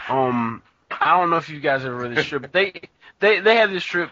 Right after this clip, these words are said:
it, it came out, like, I remember reading it when they released it. It was, it was a couple months back. Basically, it's a one-shot, one-page, um, comic panel about the new kid. You know how, you know the age-old, um,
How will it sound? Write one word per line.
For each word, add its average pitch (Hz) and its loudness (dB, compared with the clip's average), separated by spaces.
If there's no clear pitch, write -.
it, 170 -8
it 202 -6
came 190 2
out, 165 2
like, 160 2
I 180 8
remember 247 2
reading 190 -8
it 156 -6
when 147 -8
they 135 -4
released 127 -8
it. 131 -14
It 147 -12
was, 139 -14
it - -14
was 151 -8
a - -12
couple 127 -6
months 110 -4
back. 98 -6
Basically, 117 -2
it's 131 -6
a 123 0
one-shot, 135 4
one-page, 131 -4
um, 120 -2
comic 156 -2
panel 110 -8
about 113 -4
the 147 2
new 240 4
kid. 139 -4
You 170 -6
know 175 4
how, 156 4
you 165 -10
know 180 -6
the 151 -6
age-old, 135 -6
um, 113 -6